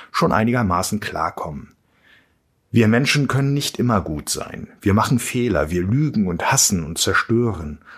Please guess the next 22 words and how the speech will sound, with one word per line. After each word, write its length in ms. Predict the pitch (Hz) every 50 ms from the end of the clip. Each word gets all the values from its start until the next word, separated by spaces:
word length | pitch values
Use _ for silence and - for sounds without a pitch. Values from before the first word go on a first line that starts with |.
| - - _
Unsere 260 | - 107 104 104 107
Umwelt, 600 | - 127 131 143 139 127 127 123 123 127 127 -
unser 240 | - 92 90 98 87
Miteinander, 760 | 90 104 107 131 117 110 110 104 107 107 104 104 104 104 -
unsere 300 | 120 101 101 107 101 98
Verbindung 560 | - - 104 101 139 147 147 143 143 143 127
zu 180 | - - 120
Gott, 300 | 92 - 85 80 - - - - - - - _
im 140 | - 120 117
Großen 500 | 113 117 123 139 165 180 175 - 165 139
wie 80 | 139 127
im 120 | 120 127
Kleinen, 400 | - - 95 87 82 82 78 73
und 160 | 64 85 87
zwar 220 | - - - 98 98
so, 180 | 90 117 135
dass 240 | 147 156 - - -
wir 80 | 113 107
da 140 | - 92 82
allein 640 | 82 92 90 90 82 92 104 110 120 135 135 101
nicht 380 | 82 85 87 90 87 - - -
rauskommen. 760 | 107 101 104 117 120 - - - - - 60 - - - -